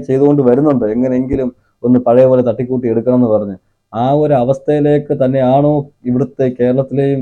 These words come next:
ഈ മലയാളികളുടെ, മലയാളികൾ കാണുന്ന ഈ ഒരു ഷോ, മോഹൻലാൽ പറയുന്ന പോലെ കോടിക്കണക്കിന് ആൾക്കാർ കണ്ട് വിലയിരുത്തുന്ന ഈ ഷോ, ഇപ്പൊ കോടിക്കണക്കിനൊന്നും ഉണ്ടോന്ന് തോന്നുന്നില്ല കാണുന്നവരെ. എന്ന് വെച്ചാൽ എല്ലാ സീസണിലും ഇതൊക്കെ തന്നെ സംഭവിക്കുന്നതുകൊണ്ട് പലരും വെറുത്ത് വെറുത്ത്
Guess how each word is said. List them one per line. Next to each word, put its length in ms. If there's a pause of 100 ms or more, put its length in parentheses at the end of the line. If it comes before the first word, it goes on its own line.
(420)
ഈ 80
മലയാളികളുടെ, 680 (180)
മലയാളികൾ 420
കാണുന്ന 360
ഈ 220
ഒരു 140
ഷോ, 200 (140)
മോഹൻലാൽ 360
പറയുന്ന 300
പോലെ 140
കോടിക്കണക്കിന് 920
ആൾക്കാർ 460
കണ്ട് 280
വിലയിരുത്തുന്ന 640 (160)
ഈ 20 (120)
ഷോ, 240 (300)
ഇപ്പൊ 140
കോടിക്കണക്കിനൊന്നും 720
ഉണ്ടോന്ന് 280
തോന്നുന്നില്ല 440 (300)
കാണുന്നവരെ. 460 (260)
എന്ന് 160
വെച്ചാൽ 300
എല്ലാ 260
സീസണിലും 640
ഇതൊക്കെ 240
തന്നെ 180
സംഭവിക്കുന്നതുകൊണ്ട് 640
പലരും 260
വെറുത്ത് 260
വെറുത്ത് 340